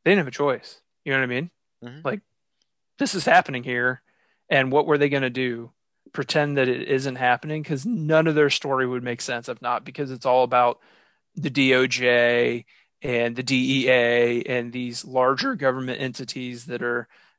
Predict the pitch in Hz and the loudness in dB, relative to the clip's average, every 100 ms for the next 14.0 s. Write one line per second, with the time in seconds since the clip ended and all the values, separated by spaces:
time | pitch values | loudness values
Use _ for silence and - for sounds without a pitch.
0 | - 143 127 123 131 123 120 120 120 120 | -10 -4 -2 -4 -10 -8 -8 -8 -8 -10
1 | 123 _ - 135 127 139 139 127 110 - | -14 _ -4 -2 0 0 0 0 -2 -4
2 | _ 156 131 123 - 135 120 123 123 120 | _ -8 -4 -4 -4 -8 -8 -4 0 0
3 | 120 - - 120 120 120 127 123 127 123 | -2 -6 -8 -8 -8 -10 -12 -14 -14 -12
4 | 117 - 123 - _ _ _ _ _ _ | -12 -16 -18 -20 _ _ _ _ _ _
5 | _ 123 113 113 117 _ _ _ _ _ | _ -4 -4 -6 -14 _ _ _ _ _
6 | _ _ _ _ _ _ _ - 131 139 | _ _ _ _ _ _ _ -14 -6 -2
7 | 147 156 139 139 139 156 151 160 143 - | 0 -2 -2 -6 -4 -4 -2 -2 -2 -4
8 | _ 139 - - _ _ 131 - _ _ | _ -12 -12 -16 _ _ -20 -20 _ _
9 | _ - 135 - 143 135 131 123 120 117 | _ -14 -12 -10 -6 0 2 0 -6 -14
10 | _ _ 131 123 120 _ _ _ _ 139 | _ _ -8 -6 -8 _ _ _ _ -6
11 | 135 127 127 123 120 120 120 131 123 123 | 2 2 2 -2 -4 -4 -4 -6 -8 -6
12 | 123 123 - 117 - 123 117 120 120 135 | -8 -8 -6 -8 -2 0 0 -2 -8 -12
13 | 120 127 120 127 120 120 120 170 127 - | -10 -10 -12 -14 -16 -16 -14 -12 -14 -14